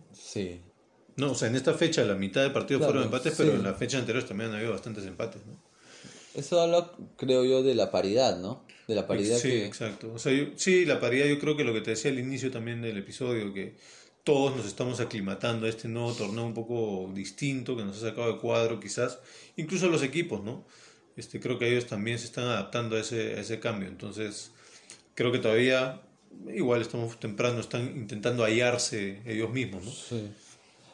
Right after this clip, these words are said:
Speaker 1: Además también muchos de los equipos con nuevos entrenadores.
Speaker 2: Cierto,
Speaker 1: O sea,
Speaker 2: también.
Speaker 1: incluso Cristal, que era un equipo que por lo general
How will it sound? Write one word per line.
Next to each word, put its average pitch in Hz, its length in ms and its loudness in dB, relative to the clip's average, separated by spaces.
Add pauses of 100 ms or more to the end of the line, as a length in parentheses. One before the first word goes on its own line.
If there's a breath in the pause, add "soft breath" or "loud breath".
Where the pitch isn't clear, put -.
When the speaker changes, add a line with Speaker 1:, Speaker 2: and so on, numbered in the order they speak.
(160 loud breath)
Speaker 1:
Además 113 320 -2
también 123 360 -2 (140)
muchos 131 320 -2
de 127 60 -2
los 117 100 -8
equipos 117 400 -6
con 98 360 -8 (640)
nuevos 120 280 2
entrenadores. 101 640 -4 (580)
Speaker 2:
Cierto, 110 380 -4 (380)
Speaker 1:
O - 20 -20
sea, 98 140 -6
Speaker 2:
también. 101 440 -8
Speaker 1:
incluso 123 380 0
Cristal, 117 420 2
que 110 100 0
era 110 120 2
un 117 60 2
equipo 117 300 -2
que 110 120 -8
por 104 120 -2
lo 92 60 -2
general 101 500 0